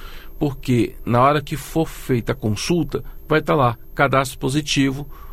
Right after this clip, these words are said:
o, quem fez a consulta vai ter acesso à nota de crédito. Então, se você tem uma nota de crédito alta, significa que você é um bom pagador. Se você é um bom pagador,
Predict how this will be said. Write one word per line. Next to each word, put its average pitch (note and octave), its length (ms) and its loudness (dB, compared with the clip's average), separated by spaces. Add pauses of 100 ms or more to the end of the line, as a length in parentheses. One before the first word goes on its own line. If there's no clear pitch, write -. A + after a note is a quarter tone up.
(160)
o, B2 760 4
quem D#3+ 140 4
fez C#3+ 220 0
a C3 80 2
consulta B2+ 420 0
vai B2 140 4
ter A#2+ 140 0
acesso A#2 420 0
à A2+ 40 2
nota A#2 420 2
de G#2+ 100 -6
crédito. B2 680 0 (420)
Então, B2+ 240 2
se B2 140 -2
você B2+ 260 2
tem C3 100 2
uma B2 140 4
nota A#2 240 2
de A2+ 120 -4
crédito G2+ 520 -2 (100)
alta, B2 440 2 (240)
significa A#2 520 0
que - 120 -10
você G#2+ 200 0
é A#2 40 2
um G#2 100 2
bom C3+ 180 4
pagador. D#3+ 520 2 (260)
Se - 160 -4
você D3+ 220 2
é - 20 2
um C#3 60 0
bom C3 260 2
pagador, C3 540 2